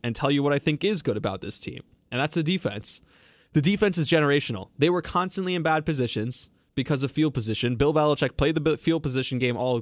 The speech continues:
all day long. And ultimately, even if they don't return that kick for a touchdown, maybe they have enough time to kick a field goal because he played the field position game all game long. That might have ultimately just been a strategy. Like,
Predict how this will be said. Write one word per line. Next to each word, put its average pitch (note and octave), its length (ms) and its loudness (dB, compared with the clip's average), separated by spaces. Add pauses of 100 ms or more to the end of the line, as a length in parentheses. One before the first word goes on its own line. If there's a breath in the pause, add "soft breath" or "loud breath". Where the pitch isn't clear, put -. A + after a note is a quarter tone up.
all C3 160 -2
day B2 160 0
long. A2+ 320 -4 (220 loud breath)
And D#3+ 120 -2
ultimately, C#3+ 680 0 (320)
even A#3+ 340 0
if F3 320 0
they E3 140 2
don't D#3+ 420 2 (540)
return D3+ 420 0
that C#3+ 180 2
kick D3+ 200 -2
for B2 260 0
a A2+ 60 -2
touchdown, A2 680 -4 (340 soft breath)
maybe G3 440 0
they G#3+ 80 4
have G3 100 2
enough F#3+ 220 -2
time F#3+ 220 0
to E3+ 60 -6
kick E3 140 -2
a D#3 60 -6
field G#3+ 260 0
goal D3 140 2
because G3+ 460 0
he F#3+ 100 -4
played C#3 220 0
the A#2 60 -6
field A#2+ 220 0
position A2 320 -4
game G#2 220 -4
all A#2 120 4
game G#2+ 200 -2
long. G2 240 -8 (340 soft breath)
That F#3 180 4
might F3 240 4
have G3+ 200 -2
ultimately F3+ 480 2
just C3+ 160 -2
been D#3 100 2
a C3+ 60 0
strategy. C3+ 480 2
Like, A2+ 240 -2